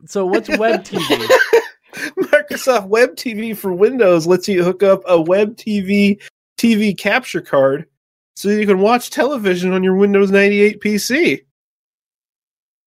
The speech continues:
Speaker 2: Complete with a program guide and everything.
Speaker 1: Are you gonna do that?
Speaker 2: <laughs> I don't think this service exists anymore.
Speaker 1: Probably not.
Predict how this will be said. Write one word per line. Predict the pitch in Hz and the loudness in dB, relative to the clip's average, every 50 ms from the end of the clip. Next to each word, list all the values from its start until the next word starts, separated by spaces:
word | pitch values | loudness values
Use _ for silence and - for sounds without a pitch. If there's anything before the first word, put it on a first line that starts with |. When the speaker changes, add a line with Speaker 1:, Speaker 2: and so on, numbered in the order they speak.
| _ _ _ | _ _ _
Speaker 2:
Complete | - 208 196 - 220 233 214 - | -2 -2 0 0 0 0 2 2
with | 196 170 | 0 0
a | 160 | 0
program | - - - 175 202 214 214 226 226 240 247 233 | -2 0 0 2 2 2 2 2 2 2 2 0
guide | 233 220 226 240 262 285 254 220 | 0 2 2 2 2 2 0 -2
and | 208 196 | 0 0
everything. | 233 285 339 277 - - 147 135 127 - - _ _ _ _ _ _ _ _ _ _ _ _ _ _ _ _ _ _ _ _ _ _ _ _ _ _ _ _ | 0 0 -2 -4 -2 -2 -2 -2 -2 -4 -10 _ _ _ _ _ _ _ _ _ _ _ _ _ _ _ _ _ _ _ _ _ _ _ _ _ _ _ _
Speaker 1:
Are | 135 156 | 0 2
you | 165 170 | 2 2
gonna | 202 220 196 165 | 0 0 0 0
do | 151 156 151 | -2 -2 0
that? | 175 185 190 208 208 208 _ _ _ _ _ _ _ _ _ _ _ _ _ _ _ - - 762 762 - - 831 831 784 - - - - | 2 2 2 0 0 -4 _ _ _ _ _ _ _ _ _ _ _ _ _ _ _ -8 -6 -6 -6 -6 -8 -10 -12 -12 -12 -14 -8 -6
Speaker 2:
<laughs> | |
I | 247 - - - - - | -4 -4 -4 -6 -4 -2
don't | 233 196 202 202 - _ | 0 0 0 0 -4 _
think | - - 202 190 - - | -8 -6 -6 -6 -6 -8
this | 165 156 - - | -10 -10 -8 -8
service | - - 175 160 151 151 139 131 - | -6 -2 0 0 0 -2 -4 -6 -8
exists | 156 156 180 175 160 143 - - - - 190 | -8 -8 -8 -8 -8 -8 -8 -10 -8 -6 -6
anymore. | 190 151 160 - 135 135 135 143 143 | -4 -4 -4 -6 -6 -4 -4 -4 -2
Speaker 1:
Probably | 165 180 185 185 185 175 151 156 165 156 147 | 0 0 0 0 -2 -6 -6 -8 -8 -6 -6
not. | 139 131 123 117 117 113 107 - | -6 -8 -8 -8 -10 -12 -12 -14